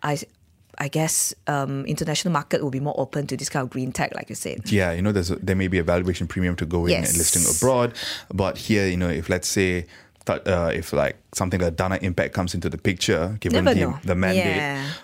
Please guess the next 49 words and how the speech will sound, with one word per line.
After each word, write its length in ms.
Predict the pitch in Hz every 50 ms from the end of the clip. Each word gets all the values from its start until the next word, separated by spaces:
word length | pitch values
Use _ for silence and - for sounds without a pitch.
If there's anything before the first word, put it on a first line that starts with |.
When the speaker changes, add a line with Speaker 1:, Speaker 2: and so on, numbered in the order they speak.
| - -
Speaker 2:
um, 340 | - 92 90 90 87 85 80
there 100 | 92 87
could 220 | - 104 78 78
be 400 | 85 90 87 87 85 85 85 85
a, 40 | -
also 340 | - 87 85 85 - 92 85
a 60 | 85
mandate 320 | 87 85 82 85 85 - -
to 100 | - 85
list 320 | 78 82 80 - - -
here, 360 | - 95 87 82 80 73 65 -
especially 480 | - 90 - 190 208 92 - - 95 92
Speaker 1:
Yes. 80 | 85
Speaker 2:
with, 420 | 87 85 - - - - - - - - - _ _ _
uh, 280 | - 92 87 85 85 82
budget 320 | - 90 98 98 98 110
twenty 160 | - 117 107
twenty-four 320 | 98 - 135 113 - 135 110
around 100 | 98 101
the 60 | 90
corner. 340 | 92 - - 92 95 101 107
Who 160 | 127 139 120 117
Speaker 1:
Yep. 160 | 104 104 98
Speaker 2:
knows 220 | 95 92 92 90
what 140 | - 90 80
kind 140 | - 95 90
of, 200 | 87 82 82 - - - - - - - - _ _ _
uh, 520 | 90 90 87 85 85 82 82 80 80 78 - - - _
I 140 | 98 98 92
think, 320 | 92 101 95 87 85 -
uh, 80 | 76 85
capital 300 | - - 107 95 95 90
gains 180 | 87 90 85
tax 240 | - - 90 87 -
is 80 | 87 82
gonna 160 | - 90 87
be 60 | 82
something 260 | 85 - 85 78 85 87
that's 120 | 85 -
gonna 100 | - 87
be 80 | 80 82
much 280 | 82 82 - - -
talked 220 | - 80 78 78 -
about 260 | - 82 76 - -
there 140 | 85 76 65
as 140 | 78 - -
well. 100 | 78 76
Speaker 1:
That's 200 | - - - -
true. 240 | - - 117 127